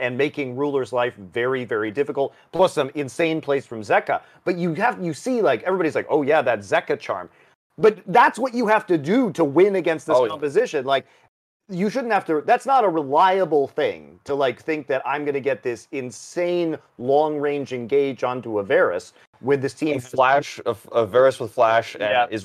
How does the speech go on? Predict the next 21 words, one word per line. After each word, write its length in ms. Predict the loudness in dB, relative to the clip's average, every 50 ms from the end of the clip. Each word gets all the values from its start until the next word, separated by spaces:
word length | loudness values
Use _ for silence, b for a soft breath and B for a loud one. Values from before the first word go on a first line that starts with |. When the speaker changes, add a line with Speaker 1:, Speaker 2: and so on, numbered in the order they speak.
| -2 0
Speaker 2:
running 200 | 0 0 -2 -4
cleanse. 260 | -2 0 0 0 0 -2
I 40 | -2
don't 100 | -4 -2
think 120 | -4 -2 -2
he 20 | 0 -2
had 80 | -2 -2 -4
cleanse 180 | -8 -6 -6
in 80 | -6 -4
that 140 | -4 -2 0
moment, 280 | 0 -2 -2 -2 0
but 160 | 0 0 0 0 -4 _ _ _ _ _ _ _ _ -2 -2
it, 60 | 2 4 2
it's 120 | 2 2 0 2 4
hard. 260 | 6 6 6 4 0 -4 -12 -14 -6
<laughs> 40 | -2 0 0
Speaker 1:
It's 100 | 0 2
really 520 | 2 2 2 2 0 0 0 -2 -2 -4 -4
Speaker 2:
It's 120 | -4 0
hard. 400 | 2 4 4 6 4 2 0 -2 -8
Speaker 1:
It's 100 | -12